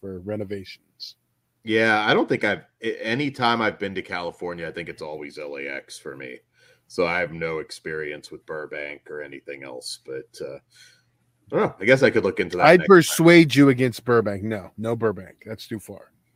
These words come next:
Speaker 2: Wow,
Speaker 1: No.
Speaker 2: Swaggy. Swaggy <laughs> is saying that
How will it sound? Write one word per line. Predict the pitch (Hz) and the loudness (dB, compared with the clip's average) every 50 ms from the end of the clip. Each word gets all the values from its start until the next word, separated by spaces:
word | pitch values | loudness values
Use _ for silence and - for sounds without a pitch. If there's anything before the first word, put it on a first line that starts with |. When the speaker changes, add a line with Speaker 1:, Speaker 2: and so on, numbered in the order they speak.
| _ _ _ _ _ _ - - - _ _ _ _ _ | _ _ _ _ _ _ -20 -20 -20 _ _ _ _ _
Speaker 2:
Wow, | - 87 90 98 110 127 147 175 190 185 170 143 123 | -4 0 4 6 8 10 10 10 10 10 8 8 6
Speaker 1:
No. | 110 98 | 6 4
Speaker 2:
Swaggy. | - - - - - 101 104 120 147 170 170 143 123 113 95 82 73 69 - _ _ _ _ _ _ _ _ _ _ _ _ _ _ _ _ _ _ _ _ _ - | 0 -8 -10 -6 -2 2 4 6 8 8 6 6 4 0 0 -2 -6 -10 -14 _ _ _ _ _ _ _ _ _ _ _ _ _ _ _ _ _ _ _ _ _ -18
Swaggy | - - - 127 123 127 156 165 185 156 - - 214 190 170 135 - - _ | -14 -6 0 2 4 6 6 6 4 2 0 2 6 6 6 6 4 -2 _
<laughs> | _ - | _ -2
is | 170 143 - - 151 143 123 - - - - _ _ _ _ _ _ | -2 -2 -2 -4 -8 -8 -8 -10 -14 -20 -20 _ _ _ _ _ _
saying | - - - 147 139 143 139 139 135 131 123 | -12 -6 -4 -2 0 0 0 -2 -2 -2 -2
that | 120 120 117 113 | 0 -2 -2 -4